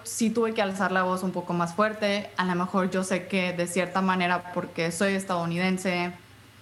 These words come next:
porque tengo el color de piel que tengo, porque hablo y domino el idioma, se me hizo fácil hacer el drama que hice para que me escucharan,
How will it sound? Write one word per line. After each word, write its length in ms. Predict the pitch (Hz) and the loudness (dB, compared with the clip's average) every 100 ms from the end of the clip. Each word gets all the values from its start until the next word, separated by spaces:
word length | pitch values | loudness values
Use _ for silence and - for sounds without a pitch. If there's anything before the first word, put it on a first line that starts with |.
| - - - - - | -20 -20 -20 -8 -4
porque 200 | 175 175 | -2 0
tengo 180 | 185 | 2
el 80 | 185 | 2
color 240 | 185 180 175 | 2 2 0
de 80 | 175 | -2
piel 200 | 175 170 | -4 -4
que 100 | 165 | -4
tengo, 560 | 185 185 175 175 170 - - | 0 2 2 0 -2 -4 -6
porque 240 | 180 185 | 0 2
hablo 380 | 180 180 180 180 | 2 2 2 0
y 100 | 175 | 0
domino 340 | 170 170 175 | 0 2 2
el 100 | 175 | 2
idioma, 640 | 170 170 165 165 160 165 - - - - - | 2 2 4 4 2 0 -8 -18 -20 -14 0
se 160 | 220 | 2
me 140 | 202 180 | 2 0
hizo 220 | 175 190 | 0 2
fácil 600 | 202 185 190 185 170 180 - | 2 2 2 0 0 -4 -2
hacer 280 | 175 175 170 | 0 2 2
el 120 | 175 | 2
drama 320 | 175 170 180 185 | 2 2 0 0
que 140 | 196 | 2
hice 500 | 254 - 190 262 143 - - - - | 2 0 -2 -2 -4 -4 -4 0 2
para 240 | 202 185 | 2 2
que 80 | 196 | 2
me 80 | 190 | 2
escucharan, 680 | 190 202 277 247 196 220 | 2 0 2 2 0 -2